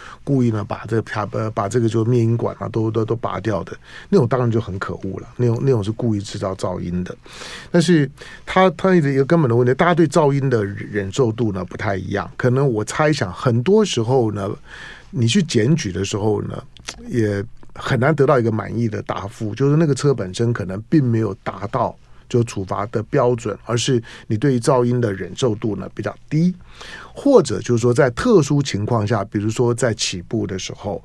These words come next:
或者在高速的时候有可能。好，但是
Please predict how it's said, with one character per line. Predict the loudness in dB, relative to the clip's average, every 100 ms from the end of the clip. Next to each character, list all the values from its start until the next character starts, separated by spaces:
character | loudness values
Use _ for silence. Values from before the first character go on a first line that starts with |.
| -16 -4
或 | 0
者 | 0 0
在 | -2 0
高 | 2 2 2
速 | -2 -4
的 | -2
时 | -4
候 | -4
有 | -2 -4
可 | -4 -8 -10
能。 | -12 -16 -18 -20 -20 -16 -14 -14 -6
好， | -2
但 | 2 2
是 | 4 4 2